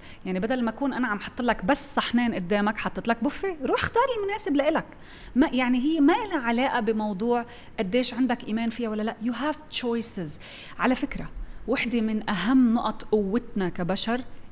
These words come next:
التشويس. نحن دايمًا عنا الاختيار، وهي دايمًا بتفوتنا. بيجيني كتير مثلًا صبايا أو نسوان ما بيكونوا مبسوطين بزواجهم، أو حتى رجال من وقت للتاني. بس أنت منك شجرة، قوم تلحلح،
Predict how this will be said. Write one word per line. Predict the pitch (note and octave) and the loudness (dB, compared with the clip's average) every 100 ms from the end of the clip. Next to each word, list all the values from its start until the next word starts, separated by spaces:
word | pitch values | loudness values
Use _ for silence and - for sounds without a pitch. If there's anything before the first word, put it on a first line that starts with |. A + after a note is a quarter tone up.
| - | -4
التشويس. | G3 - - G#3 D#3 - - - - - | -4 -2 0 0 0 0 -2 -4 -10 -4
نحن | G#3+ - C#4 A3+ F3 D3+ - | -2 2 2 2 0 -2 0
دايمًا | A3+ A#3+ C4 A#3+ F#3+ | 2 4 4 4 2
عنا | G3 F#3+ | 0 0
الاختيار، | - - - F#3 F3 D3+ - - | -2 -6 -6 -2 -2 -2 -8 -8
وهي | F3+ B3 C4 | -2 2 4
دايمًا | A3 B3+ B3+ | 4 4 6
بتفوتنا. | G3+ G3 - G3+ - - - - - - | 4 0 -4 -6 -8 -12 -12 -12 -12 -4
بيجيني | G#3 G#3+ C4 | 0 4 4
كتير | C#4+ - C#4 | 4 2 2
مثلًا | A#3+ A#3+ A#3+ G#3 | 2 2 0 0
صبايا | G3 G3 G3+ G#3+ | 0 2 4 4
أو | F#3 F3+ F3+ | 2 2 0
نسوان | F3+ F#3 G3+ G3 A3+ | 0 -2 -2 0 2
ما | A3+ | 4
بيكونوا | - C4 B3 | 2 2 0
مبسوطين | F#3 - - A3 F#3+ | 0 -6 -8 -4 -4
بزواجهم، | F3 F3+ E3 E3+ | -2 0 -2 -2
أو | A3+ | -2
حتى | D4+ F#4 | 0 2
رجال | B3 A#3 E3+ | 4 4 4
من | E3+ | 0
وقت | D#3+ - | -4 -6
للتاني. | F3+ F#3+ F3 F3 - - - - - | -8 -6 -6 -6 -10 -12 -12 -14 -10
بس | F#3+ | -8
أنت | G3 B3 | -2 4
منك | C#4 D#4+ D#4+ | 8 8 6
شجرة، | D#4 C4 A#3+ G#3+ - - - | 4 4 0 -2 -10 -2 6
قوم | D4+ | 6
تلحلح، | D#4+ D#4 C#4+ A#3 - | 6 4 2 0 -4